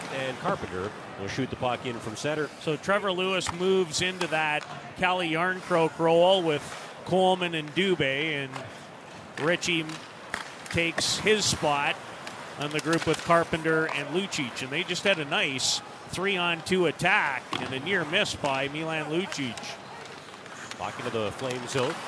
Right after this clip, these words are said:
Speaker 1: Backlund's able to push O'Reilly and the puck out to center, where it's picked up by Leddy. The Blues acquired Nick Leddy from the Red Wings for Jake Walman, Oscar Sundqvist, and a second-round pick on trade deadline day. And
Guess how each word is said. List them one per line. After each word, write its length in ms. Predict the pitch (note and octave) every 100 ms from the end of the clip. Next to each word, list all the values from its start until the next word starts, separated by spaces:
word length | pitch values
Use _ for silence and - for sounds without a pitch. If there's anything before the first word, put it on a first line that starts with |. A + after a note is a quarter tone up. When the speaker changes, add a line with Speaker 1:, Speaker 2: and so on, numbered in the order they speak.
| -
Speaker 1:
Backlund's 400 | A2+ B2+ B2+ A#2+
able 180 | C3 G#2+
to 60 |
push 300 | G#2 C#3 B2
O'Reilly 440 | C3+ B2 B2+ C3 B2+
and 120 | D#3
the 60 | D#3
puck 300 | C#3+ C3 C3
out 180 | B2+
to 60 | A#2+
center, 260 | - C3 E3+
where 920 | - - - - - - - - F2
it's 100 | -
picked 280 | C3 C3 C3+
up 180 | B2 -
by 160 | B2
Leddy. 240 | C3+ B2+ D#3+ - - - - - - - - - - - - -
The 60 | -
Blues 260 | C#3 D#3
acquired 420 | B2+ - D#3+ F3 C3+
Nick 160 | D3+
Leddy 240 | C#3+ D3 F#3+ - -
from 180 | B2+ B2+
the 160 | B2+ B2
Red 260 | C#3+ D3+
Wings 200 | D#3 F3+
for 120 | -
Jake 240 | C3+ C#3+ D#3
Walman, 360 | C#3+ D3 F3
Oscar 340 | E3+ D#3 D3+ D3
Sundqvist, 560 | B2+ D#3 E3 D#3 F3
and 100 | D#3+
a 20 | B2+
second-round 560 | F3 E3 E3 C#3+ C3+
pick 220 | D#3 F#3
on 160 | D#3+ C#3
trade 260 | - D#3 C#3
deadline 480 | C#3+ C#3 C3 B2+
day. 280 | A#2+ B2+ E3
And 180 | E3+ A#2